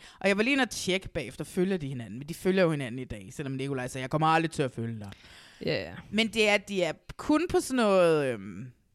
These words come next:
Speaker 1: altså, de er ikke venner, men de er
Speaker 2: Okay.
Speaker 1: cordials, ikke? Altså, de siger hej og goddag og fester sammen og
Speaker 2: Okay.
Speaker 1: sådan noget en gang imellem. Øhm, men hvad hedder det? Nikolaj har sagt, "Wow, det var måske lige hård nok,"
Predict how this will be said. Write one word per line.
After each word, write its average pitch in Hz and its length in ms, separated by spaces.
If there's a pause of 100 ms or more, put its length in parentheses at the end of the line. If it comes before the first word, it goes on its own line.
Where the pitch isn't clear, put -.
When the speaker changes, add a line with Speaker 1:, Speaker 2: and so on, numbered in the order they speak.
(260)
Speaker 1:
altså, 185 240
de 147 280
er 120 40
ikke 196 280
venner, 170 320 (300)
men 175 160
de 151 200
er 131 40
Speaker 2:
Okay. 208 320
Speaker 1:
cordials, 151 540
ikke? 214 240
Altså, 165 180
de 165 320
siger 147 220
hej 180 220
og 262 80
goddag 175 420
og 147 160
fester 170 320
sammen 147 380
og 277 40
Speaker 2:
Okay. 254 40
Speaker 1:
sådan 196 100
noget 143 100
en 139 60
gang 170 200
imellem. 139 260 (640)
Øhm, 156 540
men 175 260
hvad 151 140
hedder 156 260
det? 143 480 (280)
Nikolaj 190 260
har 175 140
sagt, 165 240
"Wow, 165 280
det 170 120
var 175 100
måske 196 320
lige 180 340
hård 151 280
nok," 139 340